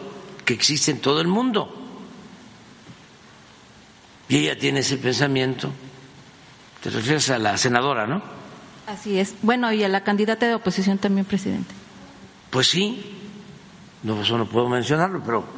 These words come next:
Speaker 1: este, es un pensamiento conservador, afín, eh, pero no solo es Milei, es Aznar,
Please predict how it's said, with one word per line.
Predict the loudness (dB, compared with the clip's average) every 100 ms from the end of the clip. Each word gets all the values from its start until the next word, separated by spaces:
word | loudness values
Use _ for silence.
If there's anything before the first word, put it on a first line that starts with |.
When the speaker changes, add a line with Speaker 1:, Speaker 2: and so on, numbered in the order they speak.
| -16 -18 -20 -20 -20 -20 -8
Speaker 1:
este, | -2 0 2 2 4
es | 2
un | 2
pensamiento | 2 2 2 2 2 0 -2
conservador, | 0 2 2 2 2 0 -4 -12 -16 -18 -20 -20 -20 -20 -20 -20 -20 -8
afín, | -6 0 2 2 -2 -6 -10 -16 -18 -20 -20 -20 -20 -20 -20 -20 -20 -20 -20 -20 -20 -20 -4
eh, | 2 2 2 0 0
pero | 2 2 0 -6 -18 -20 -20 -20 -20 -20 -20 -4
no | 0 2
solo | 2 2 2 2 2
es | 0 -2 -6 -8 -6
Milei, | -4 0 2 2 -2 -6 -14 -18 -20 -20 -20 -20 -20 -20 -20 -20 -20 -14 -14 -14 -18 -20 -20 -20 -20 -2
es | 0 2 0 0
Aznar, | 0 2 2 2